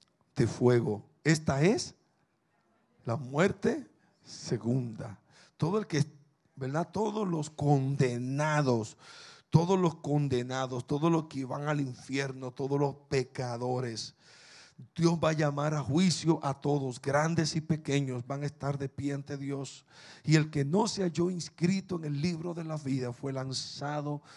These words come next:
a, a la, a la muerte segunda, lago de fuego que arde con fuego y azufre. Ah, vienen días, vienen, viene una eternidad penosa, triste para lo, para la gente, para la, el ser humano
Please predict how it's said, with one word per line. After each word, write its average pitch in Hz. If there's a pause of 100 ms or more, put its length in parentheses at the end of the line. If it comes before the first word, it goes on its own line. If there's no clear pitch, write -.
(480)
a, 120
a 127
la, 127
a -
la 127
muerte 151
segunda, 151
lago 160
de 175
fuego 147
que 131
arde 139
con 131
fuego 160
y 170
azufre. 123 (840)
Ah, -
vienen 175 (120)
días, 170 (140)
vienen, 175
viene 180
una 190
eternidad 147
penosa, 143
triste 151 (480)
para 135
lo, 135
para 135
la 127
gente, 160
para 139
la, 131
el 127
ser 147
humano 139